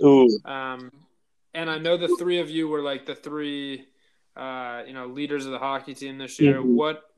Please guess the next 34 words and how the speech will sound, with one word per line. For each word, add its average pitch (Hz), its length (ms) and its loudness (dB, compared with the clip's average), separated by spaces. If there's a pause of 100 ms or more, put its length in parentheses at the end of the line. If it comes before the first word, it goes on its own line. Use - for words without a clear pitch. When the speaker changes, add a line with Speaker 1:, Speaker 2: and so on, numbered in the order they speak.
(120)
Speaker 2:
what, 147 840 -8
uh, 151 300 -8
kind 156 180 -8
of 131 80 -14
questions 143 420 -12
should 135 160 -16
we 131 100 -12
ask 131 300 -12
them 127 220 -12
if 117 100 -20
we 123 140 -16
have 123 160 -10
them 127 120 -14
on 123 100 -14
the 123 60 -18
show? 123 280 -12 (500)
Speaker 1:
Uh, 135 560 6
you 143 140 8
know, 127 360 8 (1000)
Chase, - 880 2 (460)
you 147 100 4
know, 127 100 6
I 139 140 6
feel 147 220 4
bad 120 360 6
for 127 120 -2
Chase 120 400 0
'cause 117 200 -6
he's, 117 320 -6
you 113 160 0
know, 110 160 -2
super, 113 720 4 (720)
you 131 140 4
know 110 380 6